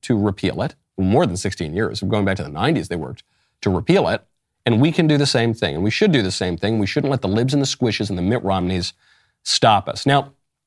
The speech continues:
Whoopi Goldberg has a theory as to why certain Republicans voted for this radical act that,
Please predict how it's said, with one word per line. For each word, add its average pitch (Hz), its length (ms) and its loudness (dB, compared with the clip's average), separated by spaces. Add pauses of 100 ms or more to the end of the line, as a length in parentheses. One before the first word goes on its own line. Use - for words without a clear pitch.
(360)
Whoopi 147 240 2
Goldberg 123 440 2
has 110 160 0
a 104 40 0
theory 107 340 -2
as 80 100 -6
to - 80 -4
why 87 160 0
certain 120 360 -4
Republicans 90 680 -4 (320)
voted 101 520 0
for 104 120 -2
this 101 180 -2
radical 104 840 0 (380)
act - 480 0
that, 131 220 0